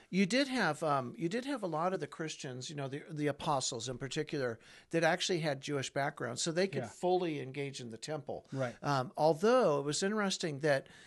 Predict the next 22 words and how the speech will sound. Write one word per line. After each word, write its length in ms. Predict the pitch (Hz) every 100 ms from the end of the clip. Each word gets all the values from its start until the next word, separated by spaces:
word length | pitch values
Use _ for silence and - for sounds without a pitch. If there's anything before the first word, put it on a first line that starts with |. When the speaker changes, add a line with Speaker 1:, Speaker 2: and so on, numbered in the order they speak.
| - -
Speaker 1:
there 200 | 180 170
were 200 | 165 156
these 240 | 156 151
different 360 | - 190 185 147
courts. 480 | - 156 127 190
So 180 | - 180
there 100 | 170
was 200 | 160 151
a 20 |
court 300 | 165 - 202 -
for 100 | 208
the 120 | 202
women. 400 | 156 135 143 185 - - -
Um, 260 | - 151 139
there 140 | 160
was 160 | 156 170
a 40 |
court 360 | 180 165 165 185
for 380 | - 165 165 170
the 140 | 170
Jewish 420 | - 151 160 165
men. 400 | 160 139 131 139